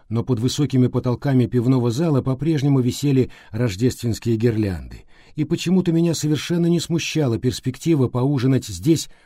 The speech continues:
в компании только себя самого. Вот так я оцениваю рестораны поблизости. Есть такие, в которых ощущаешь одиночество, когда сидишь там один, вроде тех шикарных заведений, которые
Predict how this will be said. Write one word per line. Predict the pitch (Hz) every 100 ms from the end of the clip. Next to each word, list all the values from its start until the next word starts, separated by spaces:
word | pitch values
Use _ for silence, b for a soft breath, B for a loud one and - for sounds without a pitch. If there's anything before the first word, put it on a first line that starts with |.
| b
в | -
компании | 123 113 139 131 123
только | 110 135 123 123 107
себя | - 131 110
самого. | - 117 113 73 - _ _ _ _ _ _ _ _ _ _ _ _ _ _ _ _ -
Вот | 151 185 185 -
так | 190 185
я | 123 131 120
оцениваю | - 147 131 117 123 117
рестораны | 120 - 120 117 113
поблизости. | 117 107 82 67 - - - - _ b b
Есть | 107 92 127 -
такие, | 131 113 - 151 101
в | 80
которых | - 110 127 113 113
ощущаешь | 95 117 - 123 113 -
одиночество, | 110 117 139 135 80 - 80 64 B B
когда | - 101 104
сидишь | 98 123 113 -
там | 127 127
один, | 143 113 78 - b b b
вроде | 113 143 127 131
тех | 151 131
шикарных | - 127 143 120 117
заведений, | 110 131 127 170 139 107
которые | 127 120 135 131 110